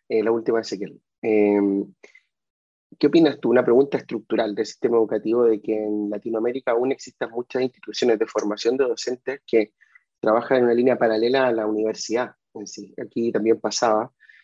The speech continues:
hoy en día ya está la Facultad de Educación que unió justamente en toda España, digo, en casi toda Europa, la Escuela de Formación del Profesorado con la Facultad de Pedagogía, ¿no? Y se transformen en Facultad de Educación.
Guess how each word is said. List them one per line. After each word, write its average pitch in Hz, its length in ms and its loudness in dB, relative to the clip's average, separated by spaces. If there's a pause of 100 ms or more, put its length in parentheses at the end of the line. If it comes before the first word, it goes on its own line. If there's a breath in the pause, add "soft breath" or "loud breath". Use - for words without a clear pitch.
hoy 113 140 4
en 117 80 2
día 117 120 4
ya 113 100 0
está 120 180 0
la 117 100 2
Facultad 117 400 -4
de 117 60 4
Educación 117 480 -4
que 123 100 -6
unió 117 240 -2
justamente 120 800 -2
en 104 100 -4
toda 113 160 -2
España, 110 360 -2
digo, 110 260 -2
en 107 60 -2
casi 104 260 -14
toda 110 140 -4
Europa, 113 340 -4 (360 soft breath)
la 110 180 0
Escuela 120 280 0
de 120 100 0
Formación 117 360 -2
del 113 80 0
Profesorado 117 640 -2
con 120 360 -2 (360)
la 110 100 -10
Facultad 110 360 -2
de 117 100 4
Pedagogía, 110 580 2
¿no? 107 140 -6
Y 104 40 -8
se 107 100 0
transformen 113 380 -2
en 107 80 -6
Facultad 107 360 -4
de 107 60 2
Educación. 107 480 -2